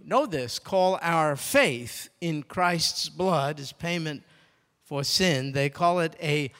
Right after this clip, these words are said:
slaughterhouse religion. Do you know that's how your faith and mine is referred to in, well, an increasing number of circles, a slaughterhouse religion. In fact, they ridicule Christians who believe in a God who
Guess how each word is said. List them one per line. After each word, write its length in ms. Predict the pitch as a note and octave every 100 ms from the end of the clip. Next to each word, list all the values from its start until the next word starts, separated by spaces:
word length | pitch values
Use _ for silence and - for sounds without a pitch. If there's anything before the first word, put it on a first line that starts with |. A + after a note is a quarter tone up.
| -
slaughterhouse 2000 | - - - F3 F3 G#3 B3+ G#3 F3+ F3 F3+ F3+ D#3+ - - - - - - - - C#3+
religion. 600 | C#3 D3+ C#3+ A#2+ A#2+ F#2 _ _ G#2+
Do 80 |
you 180 | C3+ C#3
know 280 | C#3+ C#3+ C#3+ - _ _ _ _ -
that's 260 | C#3 C#3 -
how 140 | C3+
your 260 | B2+ C#3+ C#3+
faith 380 | - C#3 B2+
and 120 | C3+ B2
mine 360 | C#3 D3 D3
is 180 | B2+ A#2+
referred 400 | C3 - D#3+ C3
to 200 | - C3+
in, 180 | B2+ A#2 _ _ _ _ _ _ _ _ _
well, 520 | D#3+ E3 C#3 F#3 C#3+ _ -
an 120 | D3
increasing 540 | C#3 - F#3+ - D#3
number 340 | F#3+ D#4+ F4+ C3
of 140 | G2+
circles, 680 | - B2 G#2+ - - - -
a 60 |
slaughterhouse 800 | C3 - G#3 C4 G3+ D#3+ D#3+ -
religion. 380 | F3 B3+ G#3+ C#3
In 220 | - -
fact, 220 | F#3 F#3
they 140 | G#3+ F#3+
ridicule 580 | A3+ C#4+ - G#3 F#3+ E3
Christians 800 | - A#3 - - D#3 E3 E3+
who 180 | - E3+
believe 440 | D#3 E3 F#3+ G#3 F3+
in 100 | D#3+
a 60 |
God 420 | D3 E3+ F#3 F#3+
who 400 | F#3 E3 D#3+ D3